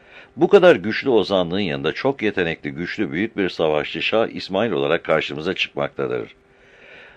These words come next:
Bugünkü koşullarda iki ayrı kişiliği yan yana koyan bir kimse ikisinin farklı bir kişi olduğu kanaatine varabilir. Elde kesin tarihi ve bilinen kaynaklar olmasa böyle düşünmek en mantıklısı denebilir.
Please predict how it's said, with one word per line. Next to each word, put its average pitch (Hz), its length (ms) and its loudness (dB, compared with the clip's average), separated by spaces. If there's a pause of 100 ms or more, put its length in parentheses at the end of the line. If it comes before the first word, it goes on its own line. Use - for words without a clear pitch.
(260)
Bugünkü 185 400 2
koşullarda 78 560 0
iki 87 280 4
ayrı 113 240 4
kişiliği 95 440 -2
yan 92 140 4
yana 82 280 0
koyan 76 380 -2
bir 82 140 -2
kimse 85 400 -6
ikisinin 117 380 -4
farklı 110 360 0
bir 127 120 0
kişi 117 280 -4
olduğu 87 340 0
kanaatine 87 600 2
varabilir. 67 540 -2 (640)
Elde 156 340 4
kesin 135 340 -2
tarihi 101 440 2
ve 71 140 -2
bilinen 87 340 -2
kaynaklar 82 460 0
olmasa 85 540 2
böyle 113 280 0
düşünmek 104 460 -4
en 147 180 0
mantıklısı 87 720 -4
denebilir. 65 600 -4